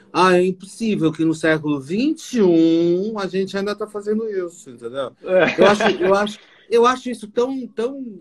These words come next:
Speaker 1: redundante, sabe? Tão,
Speaker 2: Sim.
Speaker 1: é, é pequeno, sabe? Porque
Speaker 2: Total.
Speaker 1: não é, bicho, é que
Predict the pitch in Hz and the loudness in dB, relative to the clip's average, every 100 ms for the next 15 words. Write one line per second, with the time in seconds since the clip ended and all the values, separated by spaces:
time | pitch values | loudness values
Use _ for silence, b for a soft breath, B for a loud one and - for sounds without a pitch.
0 | - 170 160 156 127 127 135 135 - - | -14 -10 -8 -6 -4 0 0 -2 -12 -12
1 | 110 120 135 110 104 120 139 139 120 98 | -6 -4 -4 -8 -8 -6 -6 -6 -8 -8
2 | - 170 160 151 127 123 117 151 156 196 | 2 4 6 4 0 -4 0 0 0 -8
3 | - 160 143 143 175 170 123 107 - 151 | -2 2 2 2 0 0 -4 -10 -8 -6
4 | 147 117 107 - 127 - 143 135 127 151 | -6 -8 -12 -16 -16 -12 -8 -4 -2 0
5 | 151 151 151 147 220 156 156 175 160 117 | 4 4 6 2 0 -2 -2 -2 -2 -4
6 | 110 - 139 - 190 190 | -8 -6 -8 -6 -10 -8